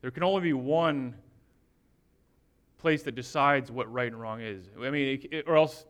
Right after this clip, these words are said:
it, it, again, it just doesn't, doesn't work. But who has that right? Who has that right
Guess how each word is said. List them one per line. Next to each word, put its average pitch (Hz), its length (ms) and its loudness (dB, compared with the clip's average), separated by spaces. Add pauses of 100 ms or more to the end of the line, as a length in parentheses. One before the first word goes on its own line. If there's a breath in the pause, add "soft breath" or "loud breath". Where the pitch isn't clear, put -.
(120)
it, 143 120 -10
it, 160 300 -2
again, 151 280 0
it 123 60 -6
just 151 220 -6
doesn't, 151 320 -2
doesn't 135 300 -8
work. 139 280 -4 (1200 soft breath)
But 131 120 -2
who 226 160 0
has 226 120 2
that 170 160 4
right? 139 260 0 (580)
Who 202 180 -10
has 180 240 4
that 151 180 4
right 143 380 0